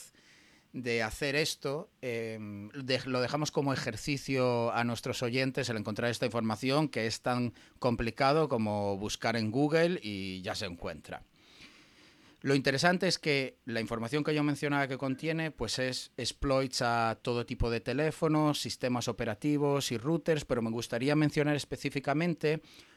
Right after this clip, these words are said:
un exploit que tenían que le llamaban como el fake switch off o, o el apagar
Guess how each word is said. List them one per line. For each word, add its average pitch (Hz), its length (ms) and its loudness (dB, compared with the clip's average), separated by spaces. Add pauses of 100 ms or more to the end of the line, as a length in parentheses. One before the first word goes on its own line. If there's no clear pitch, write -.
un 151 220 4
exploit 160 480 0
que 131 180 -2
tenían 156 480 2
que 123 140 -2
le 107 120 2
llamaban 123 380 0
como 113 380 -2
el 101 180 -6
fake - 500 -2
switch 131 500 0
off 156 420 2
o, 104 320 0 (460)
o 117 200 0
el 104 560 -4
apagar 135 800 2